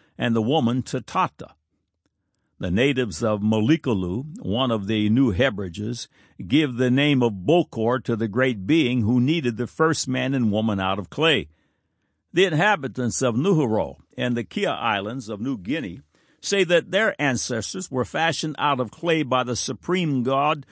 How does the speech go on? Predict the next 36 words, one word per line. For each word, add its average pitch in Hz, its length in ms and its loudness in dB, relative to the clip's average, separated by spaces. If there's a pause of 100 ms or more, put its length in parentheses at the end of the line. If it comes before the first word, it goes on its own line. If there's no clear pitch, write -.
(140)
Duadlara, 135 800 0 (300)
who 147 160 0
breathed 135 340 4
life 151 440 0
into 131 260 -2
the 120 160 -2
clay 120 240 -2
figures. 104 640 -4 (720)
The 170 80 -2
Bagabo, 151 720 0 (160)
a 120 140 -2
pagan 135 420 0
tribe 107 500 -2
of 101 260 -4
southeastern 139 1000 0 (240)
Mindanao, 123 800 0
say 143 280 0
that 131 220 0
in 143 160 2
the 131 140 4
beginning 143 720 2
a 127 160 2
certain 160 520 -2
Diwata 139 800 -2 (380)
made 156 340 2
the 143 120 0
sea 190 420 -2
and 147 120 -2
the 135 120 0
land 151 420 0
and 120 160 -4
planted 160 480 -2
trees 160 380 -2
of 135 120 -4
many 151 280 0
sorts. - 640 -4